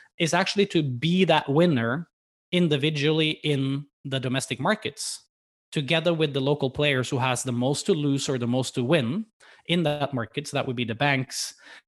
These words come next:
uh, m-, it might also be telcos and media companies, whoever has distribution power in that market to build the local winner. But lo and behold, a bit like Visa and MasterCard has built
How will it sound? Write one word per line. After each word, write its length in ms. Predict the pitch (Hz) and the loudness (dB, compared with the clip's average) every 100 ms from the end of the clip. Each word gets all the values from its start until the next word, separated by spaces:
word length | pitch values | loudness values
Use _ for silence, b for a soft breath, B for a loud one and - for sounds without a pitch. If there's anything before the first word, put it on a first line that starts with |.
| B | B
uh, 240 | 113 113 113 | -4 0 0
m-, 80 | 131 | -2
it 260 | 131 127 131 | -4 -2 -2
might 160 | 139 | 0
also 220 | 127 120 | 0 -2
be 120 | 110 113 | -6 0
telcos 440 | 160 160 143 123 | 2 2 0 0
and 60 | 123 | 0
media 200 | 139 131 | 0 0
companies, 320 | 127 135 120 | -2 -2 2
whoever 280 | 147 170 139 | 4 6 4
has 200 | 139 139 | 2 0
distribution 560 | 135 123 117 139 131 | -2 -2 -2 0 0
power 240 | 131 117 117 | 0 0 2
in 80 | |
that 140 | 110 131 | 0 2
market 320 | 165 - 135 | 0 0 -4
to 80 | 131 | -4
build 520 | 113 147 139 135 123 | 0 2 4 2 0
the 80 | 123 | 0
local 340 | 120 127 120 127 | 0 0 0 2
winner. 360 | 165 104 - _ b b _ | 2 0 -6 _ b b _
But 140 | 151 147 | -4 2
lo 220 | 156 208 | 6 8
and 140 | 202 | 6
behold, 560 | 180 147 165 120 127 156 _ | 4 4 4 4 0 -8 _
a 60 | 151 | -6
bit 240 | 131 190 | -4 -2
like 220 | 185 196 202 | 0 0 -2
Visa 260 | 196 185 | -4 -2
and 100 | 165 | -2
MasterCard 520 | 156 151 151 147 143 | -4 -4 -6 -4 -2
has 100 | 139 | -4
built 480 | 127 143 139 131 - | -4 -2 -2 -6 -14